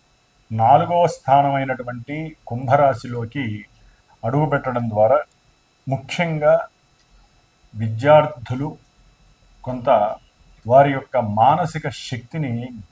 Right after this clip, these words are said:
గట్టి చేసుకోకపోతే విద్యలో ఎన్నో ఇబ్బందులు, ఆటంకాలు, వ్రాసేటటువంటి వ్రాత పరీక్షల్లో కూడా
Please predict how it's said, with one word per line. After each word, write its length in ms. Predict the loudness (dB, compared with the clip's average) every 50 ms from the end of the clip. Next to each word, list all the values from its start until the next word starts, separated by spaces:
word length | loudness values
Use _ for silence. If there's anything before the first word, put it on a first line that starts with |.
| -8 -8
గట్టి 240 | -8 -6 -6 -8 -10 -6 -8
చేసుకోకపోతే 1080 | -8 -8 -10 -14 -14 -14 -14 -12 -12 -8 -8 -8 -8 -8 -10 -10 -10 -10 -12 -14 -18 _ _ _ _ _ _ _ _ -12 -8
విద్యలో 580 | -8 -8 -8 -6 -4 -2 -2 0 0 -2 -2
ఎన్నో 580 | -4 -6 -12 -14 -14 -8 -4 -2 -2 -2 -2 -4 -8 _ _ _ _ _ _ _ -12 -10
ఇబ్బందులు, 720 | -10 -8 -2 -2 -2 -2 -2 -6 -8 -8 -10 -10 -10 -12 -16 _ _ _ _ _ -10 -6
ఆటంకాలు, 800 | -2 -2 0 0 -2 -4 -4 -4 -2 -2 0 0 -2 -6 -10 -12 -16 _ -20 _ _ _ _ _ _ _ -10
వ్రాసేటటువంటి 880 | -6 0 2 2 2 2 0 -4 -4 -4 -6 -8 -6 -6 -8 -8 -8 -8
వ్రాత 360 | -6 -2 2 2 2 2 2
పరీక్షల్లో 760 | -4 -6 -6 -8 -8 _ -12 -10 -10 -8 -6 -6 -8 -8 -8 -10 -12
కూడా 440 | -12 -6 0 2 2 2 2 -2